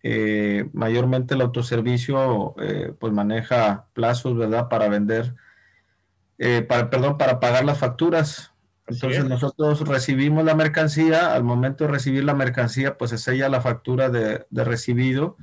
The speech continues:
Speaker 1: y a partir de ese, a partir de ese momento se,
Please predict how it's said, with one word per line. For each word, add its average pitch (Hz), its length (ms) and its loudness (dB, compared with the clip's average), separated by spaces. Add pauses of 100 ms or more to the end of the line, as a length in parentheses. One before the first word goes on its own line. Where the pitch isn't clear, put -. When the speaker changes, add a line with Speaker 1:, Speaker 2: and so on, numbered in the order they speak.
(560)
Speaker 1:
y 131 60 -4
a 123 100 -4
partir 127 280 0
de 143 120 0
ese, - 220 -4
a 123 120 0
partir 131 280 0
de 156 80 0
ese 156 120 -2
momento 147 520 0
se, 117 520 0